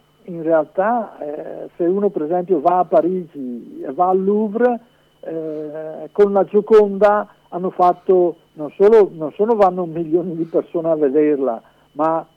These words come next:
eh, fanno, hanno fatto foulard, hanno fatto portachiavi, l'hanno riprodotta e così via.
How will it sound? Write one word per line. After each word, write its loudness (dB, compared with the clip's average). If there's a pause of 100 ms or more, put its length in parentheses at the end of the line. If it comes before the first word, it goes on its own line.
(180)
eh, -12
fanno, -2
hanno -8
fatto 0
foulard, 0
hanno 0
fatto 0
portachiavi, -2
l'hanno -2
riprodotta -4
e -2
così -12
via. -2